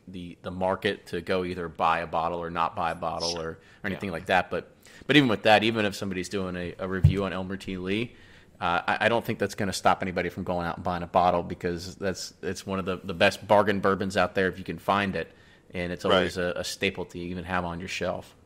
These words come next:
Speaker 3: Yeah, and one thing I like about reviews, too, is, like, like you said, my mind, or we're not very creative, like, "Oh, it tastes like bourbon." But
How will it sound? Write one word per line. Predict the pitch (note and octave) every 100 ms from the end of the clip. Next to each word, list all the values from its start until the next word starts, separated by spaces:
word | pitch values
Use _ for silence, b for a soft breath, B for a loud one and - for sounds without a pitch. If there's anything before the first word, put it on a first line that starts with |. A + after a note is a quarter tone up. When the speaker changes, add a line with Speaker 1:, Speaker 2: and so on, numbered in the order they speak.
| _
Speaker 3:
Yeah, | A#2+ A2+
and | B2+
one | E3
thing | C3+ A2+
I |
like | A2 G#2+
about | G#2 G2+
reviews, | G2+ G#2+ G#2 F2+
too, | A2+
is, | A2 G#2
like, | G2+ A#2
like | B2
you | G#2+
said, | B2 A2+ G2 - - -
my | A2+ A2
mind, | G#2+ G#2+ G#2 -
or | A2 G#2+ G#2+ A#2+
we're | A2
not | A2+ G#2+
very | G2+ G2+
creative, | - G#2 G2
like, | G2 G#2
"Oh, | A#2+ - A2+
it |
tastes | - A2+
like | A#2 F#2
bourbon." | A#2 A2+ G#2 G2+
But | A2